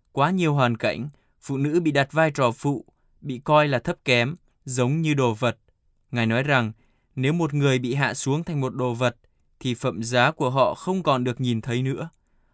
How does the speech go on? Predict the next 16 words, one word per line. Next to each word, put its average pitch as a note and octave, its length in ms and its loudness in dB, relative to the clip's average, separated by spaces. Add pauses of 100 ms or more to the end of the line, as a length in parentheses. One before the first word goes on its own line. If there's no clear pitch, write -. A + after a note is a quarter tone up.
Họ A#2+ 220 -4
chỉ A#2+ 180 -8
bị A#2+ 220 -6
coi F3 220 -2
là C#3+ 100 -2
tài A2+ 200 -2
sản G#2+ 320 -6 (320)
mà B2+ 200 0
người A#2+ 240 0
ta D3+ 240 0
có F#3+ 120 -6
thể A2+ 260 -4
sử B2 180 -4
dụng A#2+ 280 -6
mọi B2 160 -2
lúc, F3 200 -2